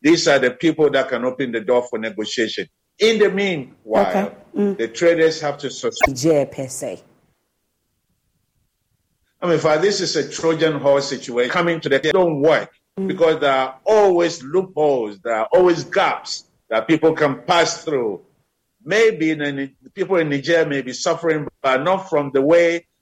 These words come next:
Speaker 1: our deputy minister sees it. They're suffering because they are anticipating a strike or invasion any day, but not from their people. They are proud people, and
Speaker 2: Okay.
Speaker 1: they will fight till they die.
Speaker 2: Mm.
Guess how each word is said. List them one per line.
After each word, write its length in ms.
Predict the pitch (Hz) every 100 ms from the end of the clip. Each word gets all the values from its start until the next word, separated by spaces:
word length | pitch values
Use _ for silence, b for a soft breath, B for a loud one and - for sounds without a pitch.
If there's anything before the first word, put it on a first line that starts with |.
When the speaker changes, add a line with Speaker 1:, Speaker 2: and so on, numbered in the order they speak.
| 123
Speaker 1:
our 140 | 131
deputy 320 | 151 165 175
minister 420 | 151 147 143 151
sees 380 | 139 - 175 -
it. 160 | 95 - _ _ _
They're 120 | 123
suffering 460 | 127 - 165 160 160
because 460 | 135 123 143 139 123
they 320 | 127 120 120 - _
are 220 | 123 120 117
anticipating 1080 | 123 117 208 202 180 160 151 151 143 139 139 _ _ _ _ _ _ _
a 100 | 113
strike 520 | 110 - 160 170 208 202 - -
or 220 | 131 123
invasion 580 | 131 123 135 170 165 156
any 240 | 165 160
day, 420 | 143 156 123 98 _ _ -
but 220 | 117 120
not 260 | 139 185 185
from 200 | 165 139
their 260 | 127 123
people. 320 | 143 160 -
They 100 | 220
are 200 | 151 151 -
proud 580 | - 202 196 190 185 180 -
people, 420 | - 156 131 98 - _ -
and 120 | 165
Speaker 2:
Okay. 140 | 127
Speaker 1:
they 100 | 135
will 140 | 123 160
fight 400 | - 180 170 - _
till 140 | - 120
they 140 | 107
die. 400 | 98 135 110 76 - _ _ _ _
Speaker 2:
Mm. 320 | 180 175 170